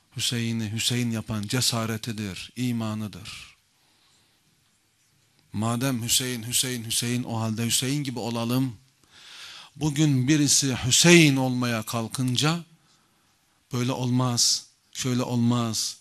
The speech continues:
deniyor. Hemen ılımlı projeler devreye sokuluyor. Böyle söylenmez,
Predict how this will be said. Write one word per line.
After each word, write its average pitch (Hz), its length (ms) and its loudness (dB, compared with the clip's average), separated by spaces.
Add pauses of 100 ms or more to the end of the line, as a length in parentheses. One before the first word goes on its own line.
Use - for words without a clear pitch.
(120)
deniyor. 117 800 0 (1900)
Hemen 180 440 2
ılımlı 151 640 2 (260)
projeler 135 680 -2
devreye 123 460 0
sokuluyor. 107 760 -2 (1200)
Böyle 139 280 0
söylenmez, 120 920 -2